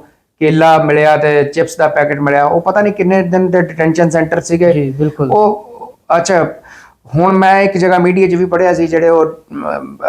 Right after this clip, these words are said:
Speaker 1: ਮੇਰਾ ਕੋਈ ਪਰਸਨਲ ਨਹੀਂ, but ਮੈਂ ਮੀਡੀਆ 'ਚ ਪੜ੍ਹਿਆ ਸੀ, ਉਹ ਜਿਹੜੇ ਵਿਚਾਰੇ ਸੀਗੇ, ਅ, one of them, ਉਹ ਕਹਿੰਦੇ ਅਸੀਂ ਡਿਟੈਂਸ਼ਨ ਸੈਂਟਰ 'ਚ,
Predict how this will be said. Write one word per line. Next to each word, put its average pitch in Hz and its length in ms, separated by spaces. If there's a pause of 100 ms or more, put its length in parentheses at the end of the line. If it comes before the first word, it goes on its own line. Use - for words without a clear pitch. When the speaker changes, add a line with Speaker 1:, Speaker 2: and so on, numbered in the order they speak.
Speaker 1:
ਮੇਰਾ 143 180
ਕੋਈ 143 180
ਪਰਸਨਲ 135 380
ਨਹੀਂ, 151 180 (280)
but 156 120
ਮੈਂ 139 100
ਮੀਡੀਆ 156 320
'ਚ 143 40
ਪੜ੍ਹਿਆ 135 260
ਸੀ, 147 100
ਉਹ 151 200
ਜਿਹੜੇ 143 240
ਵਿਚਾਰੇ 131 340
ਸੀਗੇ, 139 360
ਅ, 120 680
one 127 120
of 123 40
them, 127 240 (400)
ਉਹ 139 140
ਕਹਿੰਦੇ 156 240
ਅਸੀਂ 143 180
ਡਿਟੈਂਸ਼ਨ 139 460
ਸੈਂਟਰ 135 320
'ਚ, 151 140